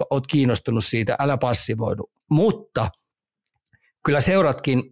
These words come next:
pitää ottaa omalla tavallaan koppeja. Nyt mä heittäisin ison vastuun koululle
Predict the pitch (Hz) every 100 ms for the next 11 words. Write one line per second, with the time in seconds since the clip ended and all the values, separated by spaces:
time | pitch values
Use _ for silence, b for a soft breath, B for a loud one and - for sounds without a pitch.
0 | - 139 135 127 131 135 135 135 117 113
1 | 113 113 - 135 - 117 131 185 - 165
2 | 160 147 123 135 139 175 190 135 123 -
3 | 131 117 104 190 156 117 107 104 117